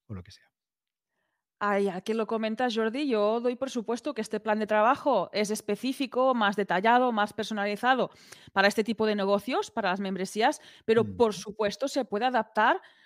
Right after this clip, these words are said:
Speaker 2: a cualquier otro tipo de negocio. Pues si ahora
Speaker 1: Claro.
Speaker 2: mismo estás vendiendo servicios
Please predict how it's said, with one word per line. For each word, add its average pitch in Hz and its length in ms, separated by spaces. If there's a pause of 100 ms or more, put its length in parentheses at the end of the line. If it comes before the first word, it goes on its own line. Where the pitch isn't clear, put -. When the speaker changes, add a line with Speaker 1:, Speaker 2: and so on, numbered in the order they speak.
(100)
Speaker 2:
a 214 140
cualquier 220 420
otro 262 220
tipo 240 180
de 330 80
negocio. 254 500
Pues 190 140
si 190 100
ahora 196 240
Speaker 1:
Claro. - 0
Speaker 2:
mismo 262 280
estás 208 200
vendiendo 226 300
servicios 302 640